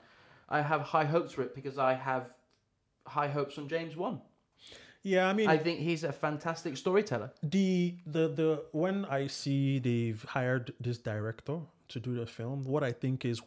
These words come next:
Speaker 2: what are they trying to say? So when you hire, um, e-, every director, and I say this as a director, every director has a style,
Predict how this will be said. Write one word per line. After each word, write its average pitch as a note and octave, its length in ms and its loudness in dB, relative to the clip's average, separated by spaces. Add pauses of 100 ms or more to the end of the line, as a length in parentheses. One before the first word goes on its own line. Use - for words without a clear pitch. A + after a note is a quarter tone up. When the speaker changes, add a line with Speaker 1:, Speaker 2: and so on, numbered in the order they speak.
Speaker 2:
what D3+ 260 0
are B2+ 60 -2
they B2+ 140 -2
trying A#2+ 460 -4 (160)
to A2 260 -4
say? G#2 260 -8 (580)
So - 140 -6
when F3 160 2
you G#3 100 2
hire, C#3 540 4
um, A2+ 480 2 (1120)
e-, F#3 120 -4 (120)
every F#3 300 4
director, A2+ 580 2 (100)
and C3+ 140 2
I C3+ 40 2
say F#3 160 2
this D#3 120 2
as A2+ 140 0
a A2 60 -2
director, A2 360 -4
every E3+ 220 0
director A2+ 520 0 (120)
has A2 340 -4
a A#2 60 -8
style, - 540 -12